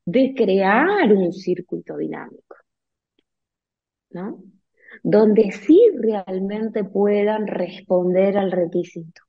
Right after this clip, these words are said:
Entonces, ahí, cuando lo tienen listo, van y contratan a la empresa de micros para que haga una parada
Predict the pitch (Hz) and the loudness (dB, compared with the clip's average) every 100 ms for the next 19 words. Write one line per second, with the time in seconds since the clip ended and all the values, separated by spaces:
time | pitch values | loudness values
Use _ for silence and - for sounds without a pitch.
0 | _ _ _ _ _ _ _ _ _ _ | _ _ _ _ _ _ _ _ _ _
1 | _ _ _ _ _ _ _ _ _ _ | _ _ _ _ _ _ _ _ _ _
2 | _ - - - - 190 208 208 214 220 | _ -20 -20 -20 -2 2 4 6 4 4
3 | 254 - - - _ - 185 220 247 285 | 4 2 -10 -20 _ 0 4 6 6 4
4 | - 190 185 170 175 214 226 233 247 240 | -2 -6 -6 -2 2 4 6 6 4 4
5 | 277 285 294 311 480 - _ _ _ 170 | 2 0 -2 0 -2 -8 _ _ _ -2
6 | 202 269 233 190 180 339 427 269 202 208 | 2 2 2 0 0 0 0 0 -2 0
7 | 214 196 247 269 269 294 320 349 320 - | 0 -2 -2 -2 -2 -4 -2 -2 -4 -6
8 | 349 - 233 185 175 247 254 277 320 311 | -10 -8 -8 -8 -6 -4 -4 -6 -6 -8
9 | 311 320 320 311 320 | -8 -8 -6 -6 -6